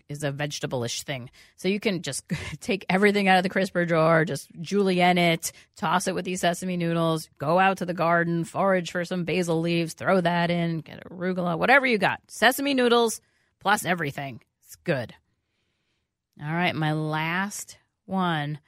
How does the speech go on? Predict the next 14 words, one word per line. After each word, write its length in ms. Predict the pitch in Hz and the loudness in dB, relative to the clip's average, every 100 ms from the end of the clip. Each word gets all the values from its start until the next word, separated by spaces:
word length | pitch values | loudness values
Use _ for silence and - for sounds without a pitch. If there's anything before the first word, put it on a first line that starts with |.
| _ _ - | _ _ -8
my 100 | 175 | -4
last 760 | 170 165 170 180 208 214 - - | -4 -2 -2 0 -2 -4 -10 -14
potluck 520 | - 202 196 214 208 | -6 -2 0 0 -4
recipe 440 | 196 202 - 175 156 | -2 -4 -4 -4 -2
that 180 | 139 - | -2 -2
I'm 220 | 156 180 | -2 -2
gonna 180 | 202 196 | 0 0
recommend 540 | 185 196 196 202 202 | -2 -2 -4 -4 -6
to 100 | - | -6
you 300 | 214 196 170 | -2 -2 -2
that 140 | 160 | -2
is 160 | 160 151 | -4 -6
easy 540 | 190 196 196 170 170 - _ _ _ _ _ _ _ _ _ _ _ _ - | -6 -4 -2 -2 -4 -8 _ _ _ _ _ _ _ _ _ _ _ _ -4
is 160 | 254 | -4